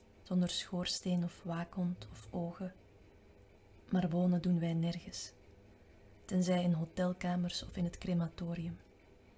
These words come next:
En het zijn de mensen die sterven en de dieren die doodgaan.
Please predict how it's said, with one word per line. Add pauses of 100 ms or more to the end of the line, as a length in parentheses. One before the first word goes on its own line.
(520)
En
het
zijn
de
mensen
die
sterven
en
de
dieren
die
doodgaan.